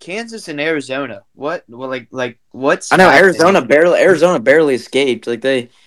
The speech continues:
Speaker 2: because I remember you texted us and you were like, "Look at the score of the Arizona game," and it was, like, a thirty-point game. U C L A
Speaker 1: Yeah.
Speaker 2: was up.
Speaker 1: No,
Speaker 2: And then
Speaker 1: but
Speaker 2: Arizona ended up winning.
Speaker 1: I mean, you know, going through that midseason drop-off, I guess, we'll see how they bounce back.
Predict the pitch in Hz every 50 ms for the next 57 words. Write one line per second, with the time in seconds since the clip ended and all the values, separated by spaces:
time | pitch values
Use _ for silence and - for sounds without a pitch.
0 | _ _ - 147 147 143 151 156 175 175 165 165 160 151 156 147 139 135 123 -
1 | 110 139 147 143 - 156 147 143 - - - 135 123 135 131 127 - 131 135 135
2 | 131 127 123 120 120 107 - _ _ _ - 117 139 147 175 135 135 123 - 143
3 | 156 147 127 120 113 135 135 120 123 139 139 123 107 117 117 120 127 135 131 143
4 | 131 113 107 - - 135 143 135 123 127 - 139 123 101 107 123 139 127 117 113
5 | 117 110 117 131 120 127 131 127 - - 135 120 120 131 131 123 110 104 117 120
6 | 120 113 110 110 - _ - 110 110 110 110 110 110 _ _ _ _ _ _ _
7 | _ 123 123 123 - 127 135 139 139 117 135 135 139 135 131 131 123 120 107 113
8 | 135 135 120 113 117 120 - _ _ _ _ _ _ _ _ - 123 123 127 127
9 | 123 123 120 123 120 123 123 120 117 113 117 113 113 127 135 143 151 151 143 139
10 | 147 143 139 139 131 120 123 131 139 135 - - 143 135 123 127 120 110 117 117
11 | 123 127 - 123 117 117 113 - 113 113 110 113 117 113 110 113 - 123 120 117
12 | - - 127 123 120 117 117 113 110 110 113 113 110 104 98 - - 107 104 98
13 | - - - - _